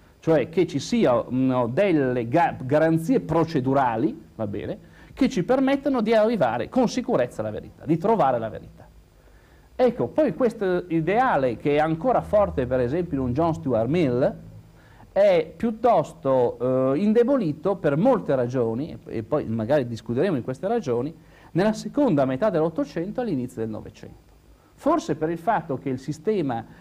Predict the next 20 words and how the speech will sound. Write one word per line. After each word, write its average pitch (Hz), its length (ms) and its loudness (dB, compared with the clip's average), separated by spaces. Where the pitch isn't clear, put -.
che 165 140 2
è - 20 -4
considerato 156 840 0
non 240 220 2
un 156 140 2
sistema 156 300 -2
di 147 60 0
un 143 120 0
filosofo, 110 720 -2
ma 151 200 0
il 160 180 0
sistema 165 440 -2
del 165 200 2
mondo 160 380 2
per 107 180 -4
eccellenza, 127 640 -2
cioè 107 100 -6
la 107 120 -2
fisica 170 300 -2
newtoniana, 156 600 -2